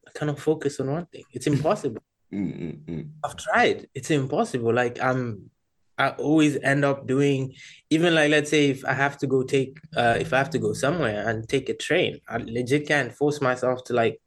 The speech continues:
Speaker 1: start preparing, like, like, an hour, for example. Even before this, um, this interview, I, I s-, I go, start getting ready an hour before.
Speaker 2: Mm, mm.
Speaker 1: Set up, I set up my computer to where I'm gonna talk to you.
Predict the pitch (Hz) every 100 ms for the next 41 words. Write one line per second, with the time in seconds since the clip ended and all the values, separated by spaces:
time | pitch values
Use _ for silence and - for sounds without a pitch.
0 | _ - - - 123 127 131 127 117 107
1 | 110 - _ _ _ _ _ - 120 127
2 | 156 127 127 123 139 127 151 160 147 120
3 | - - 120 156 202 143 - _ _ _
4 | - 117 - - - 120 117 117 110 110
5 | - 123 117 - 151 147 87 90 - _
6 | - - _ _ _ - 123 113 - _
7 | _ _ 117 113 - - 127 117 - -
8 | 156 135 135 127 131 123 107 104 165 196
9 | 113 110 98 - - _ _ - 92 -
10 | - 85 98 120 131 113 85 78 - 143
11 | 147 - - - - 131 135 135 127 127
12 | 123 _ 117 113 123 135 156 170 - 131
13 | 123 131 135 127 127 131 135 139 - 196
14 | 220 254